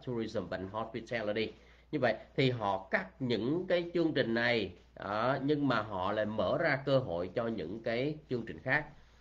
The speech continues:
Điều này lại khẳng định thêm một lần nữa, có nghĩa là những cái bạn mà đi học đó, à, học ngành này, ngành kia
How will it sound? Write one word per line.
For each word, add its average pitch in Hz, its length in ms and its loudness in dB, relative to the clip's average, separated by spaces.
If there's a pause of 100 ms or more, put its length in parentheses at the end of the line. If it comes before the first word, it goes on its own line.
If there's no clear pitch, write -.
(300)
Điều 147 180 6
này 123 300 6
lại 104 460 -2
khẳng 139 280 -2
định 107 180 2
thêm 147 160 2
một 127 160 2
lần 104 200 2
nữa, 104 440 0
có 160 120 2
nghĩa 165 140 2
là 139 100 4
những 104 220 0
cái 170 120 0
bạn 113 360 0
mà 107 100 -2
đi 147 140 0
học 127 260 2
đó, 202 120 4 (400)
à, 117 200 2
học 123 340 -2
ngành 113 320 0
này, 113 380 2
ngành 104 400 -2
kia 160 300 4